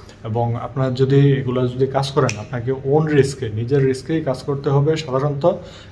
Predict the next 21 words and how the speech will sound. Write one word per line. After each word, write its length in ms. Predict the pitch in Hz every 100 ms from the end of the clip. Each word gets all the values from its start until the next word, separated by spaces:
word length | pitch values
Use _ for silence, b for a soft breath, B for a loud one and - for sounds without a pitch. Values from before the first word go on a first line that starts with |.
| -
এবং 320 | 120 143 117 - - - - - - - - - - - - - - B B B B - -
পুলিশ 280 | 143 147
যদি 240 | 143 151 147
কোনো 200 | 139 139
ধরনের 300 | 139 135 123
ঝামেলা 380 | 120 117 127 135
করে 280 | 139 139
অথবা 320 | 123 117 123 123
ইয়া 200 | 120 117
করে, 180 | 117
যেহেতু 320 | 113 135 143 151
আপনার 220 | 156 156
পারমিট 320 | 135 127 131
নাই, 180 | 135 131
স্বাভাবিকভাবে 640 | 131 123 131 131 127 131
পুলিশের 440 | 131 127 120 117 123
একটা 220 | 113 127
ইয়া 200 | 117 117
তো 140 | 127
আছেই, 320 | 120 117 117
ঝামেলা 340 | 107 110 117